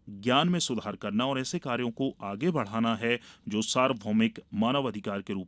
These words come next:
में सभी के मानसिक स्वास्थ्य की रक्षा करें। प्रदेश में भी कई जगहों पर जागरूकता कार्यक्रम आयोजित किए गए। अब कुछ समाचार संक्षेप में।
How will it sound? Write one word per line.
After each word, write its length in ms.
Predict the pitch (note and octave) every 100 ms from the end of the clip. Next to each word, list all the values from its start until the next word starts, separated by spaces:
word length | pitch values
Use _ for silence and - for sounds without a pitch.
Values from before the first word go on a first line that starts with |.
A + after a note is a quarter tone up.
| -
में 80 | A2
सभी 400 | - A#2+ C3+ D3+
के 240 | C3+ C3
मानसिक 520 | A2 G2+ A2+ B2 C3+
स्वास्थ्य 380 | - G2+ - -
की 80 | A#2
रक्षा 340 | G#2 - - G2+
करें। 300 | A2+ G#2+ - - - - - _
प्रदेश 380 | C#3 C3+ G#3 -
में 140 | F3+ E3+
भी 320 | E3+ F#3+ F#3 - _ _ _ _ _ _ _ _ _ -
कई 200 | G3 A3
जगहों 380 | D3+ B2 A#2 B2
पर 280 | B2 C3 C3+ A2
जागरूकता 500 | A2+ G#2+ A2+ - A#2+
कार्यक्रम 400 | G#2 G2+ A#2 G2
आयोजित 280 | F#2+ G#2+
किए 220 | - E3 G3
गए। 200 | G3 - - _ _ _ - - _ _ -
अब 100 | C#3
कुछ 200 | - -
समाचार 460 | C#3+ C#3 D#3 D#3 D#3 -
संक्षेप 420 | - A2+ - G#2 -
में। 140 | F#2+